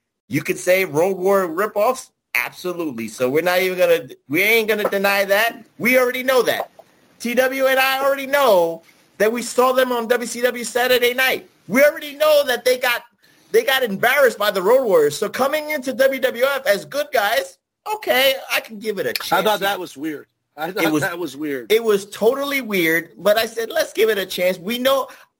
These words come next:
Speaker 1: I kind of understood where Vince, well, I can't say I knew that Vince was, was booking it, but I said, I kinda understood where W W F was going for this.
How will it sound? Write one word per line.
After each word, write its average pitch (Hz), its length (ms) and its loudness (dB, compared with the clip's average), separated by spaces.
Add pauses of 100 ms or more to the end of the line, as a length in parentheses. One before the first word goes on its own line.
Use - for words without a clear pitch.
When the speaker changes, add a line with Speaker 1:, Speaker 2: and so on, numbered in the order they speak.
(400)
Speaker 1:
I 254 180 0
kind 277 380 -4
of 262 100 0
understood 226 500 -2
where 202 140 2
Vince, 202 320 -4 (300)
well, 135 160 2
I 147 80 0
can't 190 240 -8
say 160 180 0
I 147 60 0
knew 156 160 -6
that 135 260 0
Vince 156 180 -6
was, 120 160 -8 (160)
was 120 200 -4
booking 175 380 -2
it, 117 120 -6 (160)
but 180 100 4
I 190 40 2
said, 190 200 -6
I 240 100 -2
kinda 262 280 -6
understood 262 400 -2
where 185 140 0
W 180 240 0
W 170 200 2
F 160 120 -4
was 131 140 -14
going 151 240 -2
for 143 80 -6
this. 165 180 0